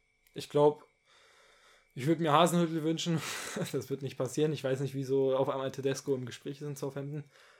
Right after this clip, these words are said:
Aber, äh, ja, Hoeneß ist so das Gefühl von den meisten, denk ich mal.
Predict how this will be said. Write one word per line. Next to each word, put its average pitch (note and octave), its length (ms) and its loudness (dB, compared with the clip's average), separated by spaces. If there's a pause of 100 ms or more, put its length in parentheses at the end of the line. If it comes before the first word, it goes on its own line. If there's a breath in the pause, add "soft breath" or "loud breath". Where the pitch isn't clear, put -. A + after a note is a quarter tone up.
(380 soft breath)
Aber, B2 560 0
äh, A#2+ 260 -4
ja, A2 180 -4 (300)
Hoeneß C3+ 340 2
ist B2+ 120 -4
so A#2+ 200 -4
das A#2+ 180 -8
Gefühl B2+ 300 -8
von D3 120 -6
den E3 100 -4
meisten, F3 340 -8
denk A#2+ 160 -6
ich G#2+ 100 -14
mal. A2 120 -14